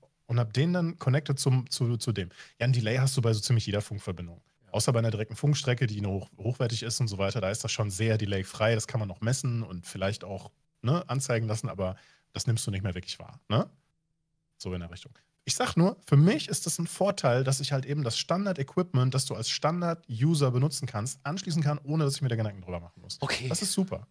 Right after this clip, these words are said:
Speaker 2: Okay.
Speaker 1: Ja, das ist ein Vorteil.
Speaker 2: Ich möchte meine
Speaker 1: So
Speaker 2: Echaufführung zurücknehmen. Ver-,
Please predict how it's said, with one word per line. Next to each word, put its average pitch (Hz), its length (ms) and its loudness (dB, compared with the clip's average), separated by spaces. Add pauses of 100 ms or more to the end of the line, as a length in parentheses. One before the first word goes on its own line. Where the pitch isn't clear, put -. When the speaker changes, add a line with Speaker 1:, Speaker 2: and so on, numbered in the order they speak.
Speaker 2:
Okay. 156 320 6
Speaker 1:
Ja, 110 100 0
das 131 140 4
ist 196 140 0
ein 190 60 4
Vorteil. 208 400 2 (120)
Speaker 2:
Ich 139 160 4
möchte 190 280 4
meine 185 220 8
Speaker 1:
So 165 60 0
Speaker 2:
Echaufführung 180 600 4
zurücknehmen. 185 600 2
Ver-, - 200 -4